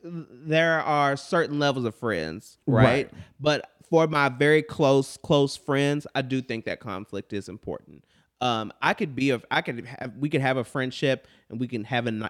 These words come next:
Speaker 1: very nice rapport, you know, share intimate details with each other about certain things,
Speaker 2: Mm-hmm.
Speaker 1: uh, but there be no conflict. Like,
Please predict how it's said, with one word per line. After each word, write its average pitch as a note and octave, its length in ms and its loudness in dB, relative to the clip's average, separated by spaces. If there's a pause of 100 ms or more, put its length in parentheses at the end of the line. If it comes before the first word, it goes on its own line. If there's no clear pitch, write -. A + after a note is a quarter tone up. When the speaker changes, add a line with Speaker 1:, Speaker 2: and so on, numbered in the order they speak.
Speaker 1:
very B2+ 300 0
nice A#2 320 -4
rapport, B2 580 -4 (320)
you C#3 100 0
know, A2 340 -2 (120)
share D3 480 0 (280)
intimate C#3+ 460 0
details C3 500 0
with B2+ 160 0
each A#2+ 200 -2
other C3 240 2
about A#2+ 340 0
certain A2+ 400 -6
things, C3+ 480 -4 (160)
Speaker 2:
Mm-hmm. A2+ 240 6
Speaker 1:
uh, G#2+ 220 2
but B2 260 -6
there B2+ 140 0
be B2+ 180 -2
no G#2+ 220 -4
conflict. G#2 640 -6
Like, A2 240 0